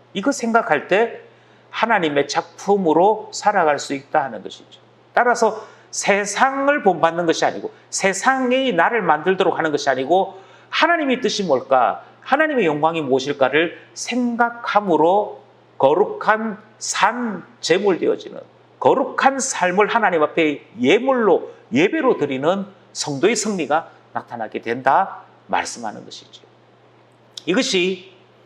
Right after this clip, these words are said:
로마서 십이 장 일 절과 이 절의 말씀이고요. 우리 삶 전체에 대한 방향으로서의 말씀인 것입니다. 이제 일 절과 이 절 말씀이 이제 우리가 들었다면,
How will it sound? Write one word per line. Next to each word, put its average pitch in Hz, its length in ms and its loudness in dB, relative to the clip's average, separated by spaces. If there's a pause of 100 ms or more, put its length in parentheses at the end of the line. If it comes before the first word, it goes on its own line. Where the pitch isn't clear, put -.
(420)
로마서 185 480 4
십이 156 340 0
장 151 280 0
일 214 220 -2
절과 190 720 0
이 127 100 0
절의 175 200 2
말씀이고요. 127 600 -2 (640)
우리 151 220 2
삶 165 400 -2
전체에 202 480 2
대한 123 320 0
방향으로서의 139 760 0
말씀인 110 460 -4
것입니다. - 480 -16 (640)
이제 180 140 0
일 262 160 0
절과 254 240 4
이 139 100 2
절 185 120 4
말씀이 151 580 -2 (460)
이제 110 120 -2
우리가 117 260 2
들었다면, 135 720 2